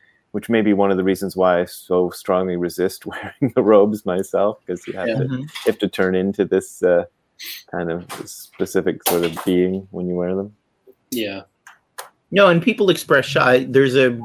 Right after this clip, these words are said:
Speaker 3: there's a Bill Maher documentary, I'm not a fan of his, about religion, where he talks to a Catholic priest, and the priest is very, to people who have not spent a lot of time around real Catholic priests,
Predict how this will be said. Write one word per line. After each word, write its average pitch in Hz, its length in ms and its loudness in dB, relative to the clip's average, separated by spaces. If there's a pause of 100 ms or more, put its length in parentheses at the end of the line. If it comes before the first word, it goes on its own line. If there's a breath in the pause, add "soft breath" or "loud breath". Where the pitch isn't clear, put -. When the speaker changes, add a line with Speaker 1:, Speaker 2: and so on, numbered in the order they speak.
(140)
Speaker 3:
there's 127 260 0
a 117 60 -4
Bill 143 420 2
Maher 117 760 4 (260)
documentary, 95 600 -2
I'm 95 80 -6
not 101 180 0
a 95 60 -2
fan 95 220 -4
of 90 80 -4
his, 90 240 -4 (640 soft breath)
about 107 400 2
religion, 107 720 -2
where 104 160 0
he 101 40 -2
talks 127 340 0
to 113 100 -2
a - 20 -6
Catholic 98 440 0
priest, 143 360 -2
and 107 100 -2
the 104 60 -4
priest - 340 -4
is 117 140 -6
very, 120 840 2 (1160)
to 151 120 4
people 196 300 4
who 175 60 10
have 143 140 6
not 156 300 4
spent 147 240 0
a 143 40 0
lot 127 180 2
of 120 60 -2
time 120 280 -2
around 107 260 -2
real 127 240 4
Catholic 104 480 -2
priests, 151 460 0